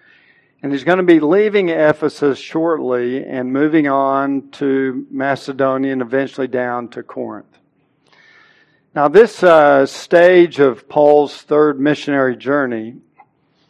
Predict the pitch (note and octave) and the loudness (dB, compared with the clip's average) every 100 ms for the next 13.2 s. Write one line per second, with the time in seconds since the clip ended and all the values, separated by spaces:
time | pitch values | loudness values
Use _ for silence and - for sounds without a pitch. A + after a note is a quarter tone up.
0 | _ _ _ _ C3 C3 B2+ B2+ B2 B2 | _ _ _ _ -4 0 2 2 0 -2
1 | - _ _ - C3 C3 C#3 B2+ C#3 G#3+ | -12 _ _ -6 -6 -6 -6 -4 4 6
2 | G3 - - D#3+ D#3+ D3 B2 D3 C#3 C#3 | 4 0 -2 2 2 0 -4 0 2 2
3 | D#3+ C3 C3 - - A2 - - _ _ | -2 -8 -10 -10 -14 -14 -18 -20 _ _
4 | _ _ _ _ _ _ _ - C#3 D3 | _ _ _ _ _ _ _ -6 0 2
5 | D3 F3+ F#3 F#3 F3+ F3 E3 D3 D3 C#3+ | 4 4 2 2 2 0 -2 -2 0 0
6 | C#3 B2+ C3 D#3+ F#3 F#3+ F#3 F3 F3 F3 | -2 -2 0 4 4 4 2 0 0 -2
7 | C3 C3+ B2 - D3+ D3+ D#3 D#3+ E3+ E3+ | -4 -8 -8 -6 -2 0 0 -2 -2 -4
8 | D#3 C#3+ C3 B2 - - D3+ D3+ C#3+ B2+ | -6 -4 -4 -4 -4 4 6 6 2 -2
9 | - A#2+ - F3+ G3 D3 G#2+ A2+ A2 _ | -10 -20 -12 -6 -4 -4 -8 -12 -20 _
10 | _ _ _ _ _ _ D#3+ D3 D3+ C#3+ | _ _ _ _ _ _ 0 2 2 2
11 | F3+ A3+ G#3 - C#3+ D#3 D#3+ D#3 D3+ E3 | 4 2 2 0 2 4 4 2 -2 -4
12 | F#3 - C#3+ C#3 C3 - - C#3 C3 B2+ | -4 -2 2 2 2 -6 -10 -6 -6 -6
13 | B2 | -10